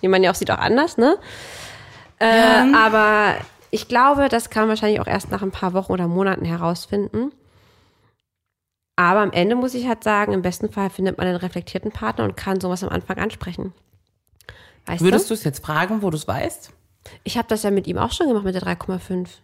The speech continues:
Speaker 1: Wir haben einen super tollen Austausch gehabt. Ähm,
Speaker 2: Aber erst als ihr gemerkt habt, dass es nicht klappt, ne?
Speaker 1: Genau.
Speaker 2: Hm.
Speaker 1: Aber ich fand das mega gut. Also ich glaub, wir haben da beide total viel gelernt.
Speaker 2: Aber wenn wir jetzt in die Kneipe gehen.
Speaker 1: Ja.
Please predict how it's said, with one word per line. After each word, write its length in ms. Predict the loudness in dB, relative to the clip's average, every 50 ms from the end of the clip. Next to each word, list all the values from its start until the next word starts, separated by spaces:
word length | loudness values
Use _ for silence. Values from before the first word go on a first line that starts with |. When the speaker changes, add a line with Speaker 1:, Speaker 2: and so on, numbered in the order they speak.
| _ _ _ _ _ _ _ _ _ _ _ _ _
Speaker 1:
Wir 80 | -4 -2
haben 60 | -2
einen 60 | -2 -2
super 340 | -2 -2 -2 0 0 -2
tollen 240 | -2 0 -2 -2 0
Austausch 460 | 0 -2 -2 -4 -4 -4 -4 -4 -4
gehabt. 540 | -6 -8 -4 -2 -4 -4 -4 -8 -16 -16 -10 -6
Ähm, 640 | -2 -2 0 0 0 0 0 0 0 0 0 -2 -2
Speaker 2:
Aber 140 | -2 -2 0
erst 180 | 0 0 -2 -2
als 140 | -2 -2
ihr 80 | 0 0
gemerkt 320 | 0 2 2 0 0 -2 -4
habt, 120 | -4 -2
dass 120 | -2 -2 -2
es 140 | -2 -2
nicht 160 | -2 -4 -4 -2
klappt, 300 | -2 -2 -2 -2 -2 0
ne? 240 | 2 2 2 0 -2 -8 -20 _ _ _ _ _ _ _ _ _ _ _ _ -2
Speaker 1:
Genau. 460 | 0 2 2 2 2 2 0 0 -4 -6 -4 -2
Speaker 2:
Hm. 220 | 0 2 2 4
Speaker 1:
Aber 120 | 4 2
ich 120 | 2 0 0
fand 180 | -2 -2 -2
das 120 | -2 -2 -2
mega 260 | 0 0 0 0 -2
gut. 260 | -2 -2 -2 -2 0
Also 160 | -2 -2 -2
ich 80 | -2 -2
glaub, 160 | -2 0 0
wir 60 | 2
haben 80 | 0 2
da 80 | 2 2
beide 200 | 2 0 0 -2
total 300 | -6 -6 -2 -2 -2 0
viel 160 | 0 -2 -2
gelernt. 460 | 0 0 0 2 0 0 -2 -6 -10 _ -20 -20 -20 -20 -20 _ _
Speaker 2:
Aber 220 | -2 0 0 2 2
wenn 180 | 2 2 2
wir 80 | 2 0
jetzt 100 | 0 -2
in 60 | -4 -6
die 80 | -6
Kneipe 360 | -2 0 0 0 0 0 -4
gehen. 360 | -6 -4 -4 -4 -4 -4 -6 -6 -4
Speaker 1:
Ja. 240 | -2 0 0 0 -2